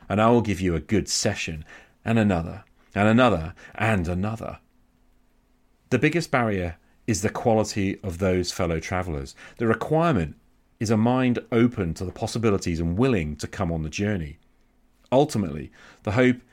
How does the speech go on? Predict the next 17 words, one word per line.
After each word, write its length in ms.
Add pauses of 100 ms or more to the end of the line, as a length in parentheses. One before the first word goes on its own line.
(120)
is 140
that 180
each 240
fellow 300
traveller 380
becomes 340
a 40
friend 460
and 80
a 60
deeply 480
appreciated 640
human 400
partner 460 (280)
in 60
the 80
collective 640